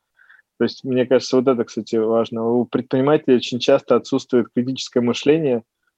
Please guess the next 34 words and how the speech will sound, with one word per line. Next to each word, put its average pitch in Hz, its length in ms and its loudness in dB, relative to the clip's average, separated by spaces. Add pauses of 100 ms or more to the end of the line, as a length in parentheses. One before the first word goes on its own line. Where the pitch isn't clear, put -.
(360)
ну, 120 300 0 (160)
в - 20 -20
том 123 160 2
плане, 123 280 2
что - 200 -2
они 113 180 0
слишком, 123 560 -2 (160)
а, 104 400 -8 (420)
воодушевлены 127 680 0
какой-то 107 340 -2
своей 113 300 0
идеей. 107 380 -2 (920)
Вот. 110 160 -8 (420)
Я 113 160 2
бы, 135 120 0
наверное, 131 480 2
посоветовал. 117 640 2
У 110 40 -2
меня, 131 200 2
кстати, 131 260 -4
никогда 135 340 2
не 131 140 0
было 117 160 2
ментора, 135 420 0
но 117 340 0
мне 117 200 -2
кажется, 117 360 0
что - 200 -2
это 107 120 -6
хорошая 117 440 0
штука. 107 380 -10 (260)
То 101 80 -10
есть - 180 -14
это 104 420 -8